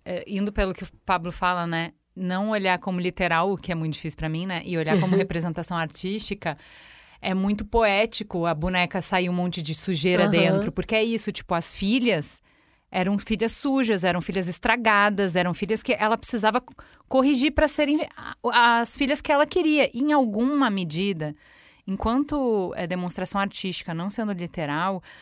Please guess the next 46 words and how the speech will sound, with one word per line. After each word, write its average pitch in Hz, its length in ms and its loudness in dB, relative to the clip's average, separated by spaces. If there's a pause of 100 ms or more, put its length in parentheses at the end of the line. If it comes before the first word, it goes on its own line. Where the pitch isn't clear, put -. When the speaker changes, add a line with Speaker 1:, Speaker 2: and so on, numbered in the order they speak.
(180)
Speaker 1:
tá 262 120 4
muito 247 420 4
bem 196 240 0
colocado 185 540 -2
ali 175 240 -2
o 202 40 -4
sentimento 247 460 0
que - 80 -2
a 294 60 2
gente 285 240 2
tem. 262 280 2
Não 262 80 2
é 254 60 4
bonito, 254 460 2
não 202 100 2
é 226 60 2
legal, 208 480 2 (280)
mas 240 140 0
a 262 60 2
gente 269 260 2
tem 294 220 0
uma 320 100 2
idealização 302 760 4
do 247 120 2
filho. 165 480 -2
Speaker 2:
Projeção 240 520 4
Speaker 1:
E 277 60 6
Speaker 2:
total. 311 220 4
Speaker 1:
todos 370 320 6
os 269 200 0
dias 226 640 0
é 226 100 4
uma 262 180 4
frustração 311 840 0
que - 80 -2
o 311 60 0
filho 330 240 0
não 349 240 4
é 311 120 6
o 359 60 2
que - 100 -10
você - 140 -2
queria 330 220 2
que 370 100 -2
ele 392 80 2
fosse. 302 640 4